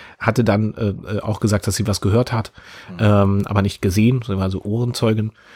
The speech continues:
Speaker 1: Ähm, jedenfalls ist sie komplett bekleidet, das muss man an der Stelle auch sagen, in ihrer Uniform ähm, aus dem Klo des Flugzeugs rausgesaugt wurden.
Speaker 2: Rausgesaugt wurden und fiel einfach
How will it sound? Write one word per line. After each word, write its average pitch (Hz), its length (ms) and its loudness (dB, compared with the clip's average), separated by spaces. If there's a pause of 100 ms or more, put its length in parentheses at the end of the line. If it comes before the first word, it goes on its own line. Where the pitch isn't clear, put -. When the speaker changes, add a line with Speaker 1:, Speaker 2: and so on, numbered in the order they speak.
(300)
Speaker 1:
Ähm, 104 420 4
jedenfalls 127 400 2
ist - 240 0
sie 151 240 0 (240)
komplett 123 600 -2
bekleidet, 127 720 2
das 101 120 -6
muss 113 140 -6
man 104 80 -6
an 107 60 -6
der 110 100 -4
Stelle 110 260 -4
auch 104 100 -8
sagen, 104 320 -2 (360)
in 123 160 2
ihrer 117 280 2
Uniform 113 680 2 (500)
ähm, 98 420 0
aus 113 240 0
dem 110 160 2
Klo 110 240 2
des 104 120 0
Flugzeugs - 520 -4
rausgesaugt - 460 -2 (200)
wurden. 165 80 0
Speaker 2:
Rausgesaugt 147 480 -2
wurden 127 380 -8 (300)
und 98 200 -10
fiel 151 440 -8
einfach 113 680 -10